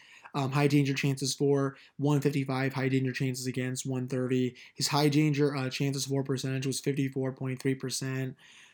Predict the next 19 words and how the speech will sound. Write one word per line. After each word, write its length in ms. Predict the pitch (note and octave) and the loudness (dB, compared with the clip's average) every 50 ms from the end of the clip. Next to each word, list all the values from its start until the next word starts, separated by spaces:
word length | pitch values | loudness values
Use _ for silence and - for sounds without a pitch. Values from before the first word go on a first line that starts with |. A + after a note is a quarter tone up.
| _ _ _ | _ _ _
I 100 | - D3 | -2 0
mean, 140 | C3+ C3 B2+ | 2 4 4
this 220 | D3 E3+ E3 - | 6 6 6 6
was 220 | E3+ E3+ D#3+ C#3+ - - | 8 8 6 6 6 2
a 160 | C#3 B2+ A#2+ | 0 0 0
hell 300 | C3+ C3+ C#3 D3+ D#3+ D#3+ | 0 0 0 2 2 4
of 60 | D3+ | 4
a 60 | D3+ | 2
player 380 | C#3+ - - D3 C#3+ C#3+ C#3 C#3 | 2 2 0 0 2 2 2 2
last 320 | C#3 C#3 C#3 C3+ C3 - | 2 2 2 2 0 0
year. 260 | C#3+ C#3 C3+ C3+ C3+ - - | -2 -2 -2 -2 -4 -6 2
Goals 280 | - E3 D#3 E3 D3+ - | 4 6 6 6 4 2
for 260 | - D#3 D#3 D#3 D3+ | 2 2 2 2 2
at 80 | C#3 - | 0 -2
high 160 | D3+ D3+ D3 | -2 -2 0
danger, 320 | C#3+ D3+ D3+ C#3 D3 C#3+ | 2 2 2 2 0 0
twenty-six 640 | C#3 - - D3+ D3+ D#3 D3 C#3 - D#3 D3 - - | -2 -2 -4 -2 0 0 0 0 -2 -2 -4 -2 -6
to 80 | D3 | -6
sixteen. 640 | C3+ - D3 C#3 - - - C#3+ C#3 C#3 C#3+ C#3 C3+ | -4 -4 -4 -6 -6 -6 -6 -4 -2 -2 -2 -2 -4